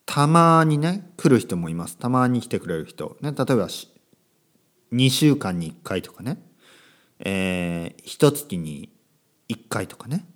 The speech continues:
そういう人もいます。ね、一月に。で、月に一回だけレッスンをする人とかね。えー、なんか三週間に一回とかね、二週間に一回。ね、そういう人、たまにいます。たまにいます。ね、そういう人もいます。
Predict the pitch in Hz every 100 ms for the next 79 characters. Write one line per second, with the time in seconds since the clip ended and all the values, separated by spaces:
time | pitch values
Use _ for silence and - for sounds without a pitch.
0 | _ - 226 226 233 123 156 151 - 180
1 | 160 170 - 139 - 87 78 - _ -
2 | 147 - 208 175 98 - - 123 101 147
3 | 123 85 - 69 - - - - _ _
4 | - 170 - _ _ _ _ _ _ _
5 | _ - 95 82 80 76 76 - 90 78
6 | - 107 101 - 107 - 85 71 73 -
7 | - - - 120 135 98 - 92 76 -
8 | - - _ - 175 175 202 202 202 -
9 | - - _ _ - 196 196 208 196 143
10 | 92 - - 120 104 82 - - - -
11 | 156 175 - 117 - 80 - - - _